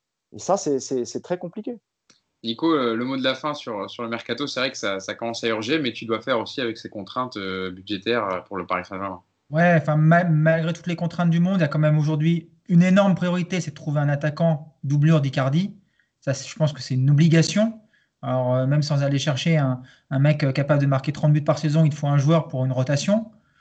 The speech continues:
Speaker 3: Sinon, tu pars dans l'idée que c'est Mbappé qui va occuper l'axe, et puis du coup, tu pas, enfin, voilà, t'es encore toujours en train de tout bouger. Moi, je pense qu'il faut une doublure. Et puis ensuite, il faut, faut qu'on arrête à vouloir tout le temps chercher un défenseur central. Euh, t'en as quatre actuellement des centraux, tu fais la saison avec.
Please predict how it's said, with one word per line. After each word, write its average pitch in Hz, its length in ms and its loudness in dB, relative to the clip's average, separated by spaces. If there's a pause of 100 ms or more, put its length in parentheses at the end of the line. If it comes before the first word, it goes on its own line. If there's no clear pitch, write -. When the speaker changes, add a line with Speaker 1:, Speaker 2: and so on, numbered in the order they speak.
(200)
Speaker 3:
Sinon, 165 380 4
tu - 140 -4
pars 156 160 4
dans 156 80 4
l'idée 160 260 4
que 170 60 -6
c'est 147 120 -2
Mbappé 147 380 2
qui 156 140 -6
va 139 80 -4
occuper 143 340 -2
l'axe, 160 400 2
et 131 60 -12
puis - 180 -16
du 131 100 -8
coup, 160 200 -6
tu - 160 -12
pas, 131 240 -2
enfin, 131 240 -6
voilà, 131 260 0
t'es 131 80 -8
encore 117 160 -12
toujours 143 220 -4
en - 20 -2
train 135 140 -8
de 123 60 -4
tout - 120 -6
bouger. 143 500 0 (280)
Moi, 135 60 -8
je - 60 -12
pense 156 140 0
qu'il 143 140 -4
faut 147 120 -4
une 135 120 2
doublure. 190 420 2 (560)
Et 139 80 0
puis - 160 -4
ensuite, 143 380 2
il 143 60 2
faut, 139 420 2 (180)
faut - 140 -12
qu'on 165 140 8
arrête 170 340 6
à 139 80 2
vouloir 139 280 -2
tout 151 100 -8
le 143 40 -10
temps 165 120 2
chercher 160 300 -4
un 160 100 2
défenseur 135 400 -2
central. 185 460 0
Euh, 131 220 0 (320)
t'en 165 140 4
as 180 80 6
quatre 196 280 4
actuellement 156 360 -2
des 147 100 -2
centraux, 160 420 -4
tu 147 120 -8
fais 147 100 -6
la 131 120 -2
saison 156 280 0
avec. 175 420 0